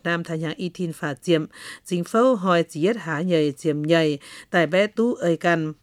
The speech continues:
Diêm nháng y thiên nhảy diệp, thả nháng y thiên nhảy diệp yết, nài bé giang hồ thế liệp mâu pháng,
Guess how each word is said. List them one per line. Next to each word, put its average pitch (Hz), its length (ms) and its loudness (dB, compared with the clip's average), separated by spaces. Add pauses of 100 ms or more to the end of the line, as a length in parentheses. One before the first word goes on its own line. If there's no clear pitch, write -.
(340)
Diêm 190 160 4
nháng 165 220 -2
y 196 140 -4
thiên 185 220 -4
nhảy 156 200 2
diệp, 160 240 0
thả 160 100 -6
nháng 160 260 -2
y 196 140 -2
thiên 175 220 -4
nhảy 147 200 0
diệp 139 180 -4 (100)
yết, 202 160 4 (340)
nài 175 200 4
bé 202 320 2
giang 175 280 2
hồ 156 240 2
thế 185 140 -4
liệp 170 220 0
mâu 165 220 2
pháng, 160 460 -4